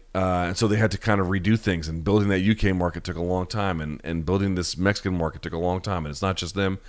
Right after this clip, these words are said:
it's a lot of players, but still, they've had a really key hand in, in growing it. And, and you have to say, folks, this is a huge moment, a huge moment in, not just for the Mexican M M A fans, for Mexican M M A.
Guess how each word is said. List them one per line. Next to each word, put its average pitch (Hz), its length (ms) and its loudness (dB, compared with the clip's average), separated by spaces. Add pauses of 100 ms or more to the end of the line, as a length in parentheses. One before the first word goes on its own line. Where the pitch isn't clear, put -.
(240)
it's 95 140 -6
a 107 60 6
lot 101 220 8
of - 140 -2
players, 90 360 4
but 95 120 -2
still, 95 260 6
they've 92 140 4
had 92 140 4
a 85 80 2
really 92 340 2
key 113 380 0
hand 95 280 2
in, 85 160 -4
in 82 180 -8
growing 92 340 0
it. 76 180 -6 (380)
And, 90 320 -2
and 95 220 -2
you 95 80 2
have 113 260 4
to 104 80 2
say, 98 300 4
folks, - 460 0 (320)
this 117 220 2
is 101 220 2
a 90 240 0
huge 117 1080 2
moment, 90 460 0 (480)
a 107 160 4
huge 117 680 6
moment 87 440 2
in, 98 280 2
not 117 300 2
just - 360 2 (340)
for 113 320 4
the 98 100 2
Mexican 98 400 2
M 87 120 0
M 82 100 -2
A 123 100 4
fans, 131 520 0 (280)
for 90 160 -4
Mexican 98 440 0
M 92 120 2
M 85 120 2
A. 113 260 4